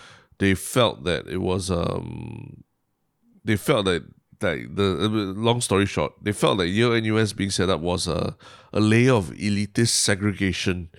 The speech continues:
And, uh, it felt like the Faculty of Arts and Social Sciences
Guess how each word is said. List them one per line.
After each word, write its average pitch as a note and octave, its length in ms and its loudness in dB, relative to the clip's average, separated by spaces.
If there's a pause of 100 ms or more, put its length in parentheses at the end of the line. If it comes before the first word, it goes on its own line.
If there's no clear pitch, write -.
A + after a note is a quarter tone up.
(420)
And, F2 300 -4
uh, E2 260 0
it F2 120 -4
felt A2 240 2
like E2 180 0
the F2 160 0
Faculty G#2 400 0
of F#2 40 0
Arts G#2 180 0
and F2 80 -4
Social G2+ 260 0
Sciences G2+ 500 0